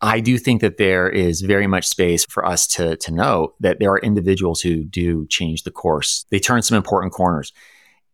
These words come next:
They have the audacity to do what everyone else tells them they can't do. And there are plenty of people who perhaps, you know what, maybe their friends were right.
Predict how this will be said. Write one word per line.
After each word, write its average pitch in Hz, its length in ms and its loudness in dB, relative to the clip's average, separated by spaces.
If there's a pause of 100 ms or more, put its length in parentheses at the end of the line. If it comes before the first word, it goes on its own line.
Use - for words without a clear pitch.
(120)
They 110 160 0
have 113 180 -2
the 113 120 -4
audacity 92 840 0 (100)
to 92 100 -8
do 98 320 2 (200)
what 95 360 2
everyone 107 340 -2
else 95 220 -2
tells 85 320 -4
them 82 240 -2
they 85 140 0
can't - 380 -6
do. 76 280 -6 (920)
And 101 500 -2 (720)
there 123 260 2
are 104 720 2
plenty 160 300 2
of 160 120 0
people 151 240 0
who 117 120 2
perhaps, 123 580 -2
you 127 100 2
know 117 100 6
what, 123 160 4
maybe 120 180 2
their 120 120 4
friends 107 220 2
were 92 100 2
right. 82 280 0